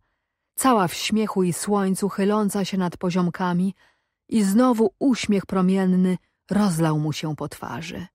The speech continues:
Gdyby tak teraz w morzu zieleni, w tej ciszy i w tej samotnej dziczyźnie znaleźć się z nią razem, we dwoje,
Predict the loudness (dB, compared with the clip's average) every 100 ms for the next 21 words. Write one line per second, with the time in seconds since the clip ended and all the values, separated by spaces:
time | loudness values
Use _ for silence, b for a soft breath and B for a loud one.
0 | _ _ _ _ _ _ _ _ _ _
1 | _ -4 -2 -2 -2 -4 -4 0 2 2
2 | 0 0 2 2 2 0 2 2 2 0
3 | -2 -4 -4 -4 -4 -8 -4 -2 -2 -4
4 | -6 -8 -6 -4 -2 0 0 -2 -4 -4
5 | -2 -4 -6 -4 -4 -2 -2 -2 -2 -2
6 | -2 -2 -4 -6 -6 -4 -4 -4 -4 -4
7 | -4 -6 -8 -6 -4 -4 -2 -2 -2 -6
8 | -10